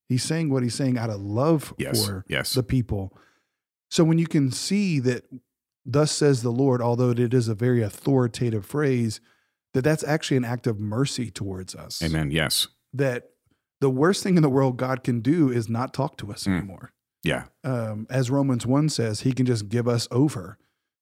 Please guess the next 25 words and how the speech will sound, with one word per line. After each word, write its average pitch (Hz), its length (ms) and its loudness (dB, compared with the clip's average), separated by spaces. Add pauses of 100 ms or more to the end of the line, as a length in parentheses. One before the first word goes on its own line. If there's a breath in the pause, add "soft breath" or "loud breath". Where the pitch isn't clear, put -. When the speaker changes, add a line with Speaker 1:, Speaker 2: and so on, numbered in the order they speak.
(120)
Speaker 1:
um, 110 480 -2 (580)
to 120 440 4 (140)
our 117 240 -2
sin 135 400 2
and 107 160 -2
to 107 400 -4
the, 113 240 -10
you 127 100 -2
know, 104 160 0
the 98 120 -6
culture. 123 400 0
And 110 200 -4 (1200 loud breath)
so 156 100 0
that's 170 180 2
the 160 120 4
worst 135 360 0
thing 110 160 -2
he 104 120 -4
can 71 180 -2
Speaker 2:
Mm-hmm. 69 120 0
Speaker 1:
do. 90 140 -12 (280)
So 143 180 2
I 135 100 2
can 131 220 -2
reframe 147 840 2